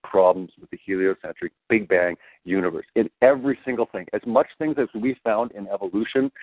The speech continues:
I would say there's probably ten times more problems when it comes to the distances they've told us, the sizes.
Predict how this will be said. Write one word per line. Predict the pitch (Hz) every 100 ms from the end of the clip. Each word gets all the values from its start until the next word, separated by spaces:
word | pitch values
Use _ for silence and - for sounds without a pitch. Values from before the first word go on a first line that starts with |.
| - -
I | 120
would | 127
say | 117 110
there's | 104 98
probably | 107 101 - -
ten | 139
times | - 113 98
more | 107 110 98
problems | - 113 104 85 82 _ _ _ _
when | 117 113
it | 95
comes | - 117 110 -
to | -
the | 90
distances | - 107 - 139 135 113
they've | 135 123
told | 127 131
us, | 151 143 _ _ - - -
the | - -
sizes. | 92 113 131 147 156